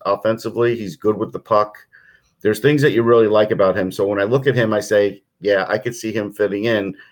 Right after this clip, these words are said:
We kinda saw that in camp. Like, "All right, Ollie Lixell's been kinda maintaining this trajectory, and it's finally here, it seems." So, you know, that's good. He could be a, a really good complementary player.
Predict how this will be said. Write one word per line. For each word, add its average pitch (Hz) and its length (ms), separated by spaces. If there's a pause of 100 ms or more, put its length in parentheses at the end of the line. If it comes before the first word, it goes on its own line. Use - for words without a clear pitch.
(140)
We 110 140
kinda 123 240
saw 117 260
that 107 200
in 90 80
camp. 120 420
Like, 92 260
"All 110 100
right, 98 260 (320)
Ollie 139 220
Lixell's 123 360
been 104 180
kinda 104 320
maintaining 117 640
this 104 140
trajectory, 92 800 (340)
and 101 100
it's 95 140
finally 107 420
here, 110 280
it 80 120
seems." 80 340
So, 104 400 (340)
you 117 80
know, 117 80
that's 131 220
good. 123 220
He 107 120
could 110 100
be 113 140
a, - 140
a 104 80
really 110 260
good 98 200
complementary 98 600
player. 104 420